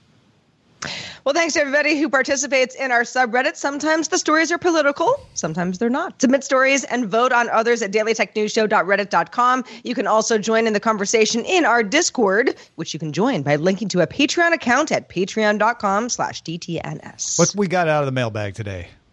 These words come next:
Speaker 1: Oh, Tom, I'm glad you asked. Arthur, who says <laughs> he's, he's in the unfortunately not so frozen north,
Speaker 2: Hmm.
Speaker 1: says, "I find it hard to believe that today, in the year twenty twenty,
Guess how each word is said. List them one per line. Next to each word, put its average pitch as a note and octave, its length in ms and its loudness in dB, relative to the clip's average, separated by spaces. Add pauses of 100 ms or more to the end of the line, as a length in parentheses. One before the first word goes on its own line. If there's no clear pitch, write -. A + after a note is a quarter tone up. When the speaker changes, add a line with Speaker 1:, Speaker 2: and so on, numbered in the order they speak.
(120)
Speaker 1:
Oh, D4+ 300 2
Tom, C4 300 2
I'm B3 100 0
glad A3+ 240 2
you A3 60 0
asked. E3 320 0
Arthur, B3 580 0
who A#3 140 -4
says A3 280 -2
<laughs> - 20 -4
he's, A#3+ 360 -4 (260)
he's C4 160 0
in C4 120 4
the B3+ 100 2
unfortunately C4+ 800 2
not A#3+ 300 2
so C#4 200 2
frozen A3 480 0
north, G3 360 2
Speaker 2:
Hmm. F#3 40 0
Speaker 1:
says, G3+ 300 2 (440)
"I C4 120 2
find G4+ 260 0
it C5+ 160 0
hard E4 160 2
to C#4+ 80 -2
believe B3 360 -2
that G3+ 260 -2 (100)
today, F#4 640 0
in G#3+ 140 -2
the G3+ 80 0
year C#4+ 200 0
twenty D#4+ 380 0
twenty, - 400 -2